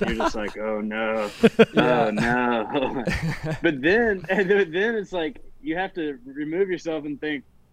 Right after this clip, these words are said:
Speaker 1: "Okay, well, if this were twenty years ago, no one would be talking about it. If it were ten years ago, nobody would be talking about it
Speaker 2: Right.
Speaker 1: 'cause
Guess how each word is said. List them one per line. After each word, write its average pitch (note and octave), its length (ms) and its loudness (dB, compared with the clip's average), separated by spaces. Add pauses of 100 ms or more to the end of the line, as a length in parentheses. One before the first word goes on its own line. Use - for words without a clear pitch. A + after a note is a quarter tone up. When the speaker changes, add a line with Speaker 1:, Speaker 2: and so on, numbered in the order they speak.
(340)
Speaker 1:
"Okay, C3 540 -4 (340)
well, A#2 640 -4 (1000)
if C3+ 160 0
this D#3+ 220 0
were F3+ 80 0
twenty C#3+ 280 -2
years C3+ 200 2
ago, A#2 400 -2
no B2 160 -2
one B2+ 80 -2
would A#2 80 -4
be A2 80 -2
talking G#2 300 -4
about G#2 120 -8
it. C3 40 -2
If B2 80 -2
it D#3+ 40 4
were C3+ 120 4
ten E3 220 -2
years A2 180 0
ago, G#2+ 160 -4
nobody G#2 300 -4
would G2 100 -8
be - 20 -16
talking G2 220 -8
about G2 180 -10
it A2 80 -8
Speaker 2:
Right. G#2+ 140 -4
Speaker 1:
'cause G#2 280 -4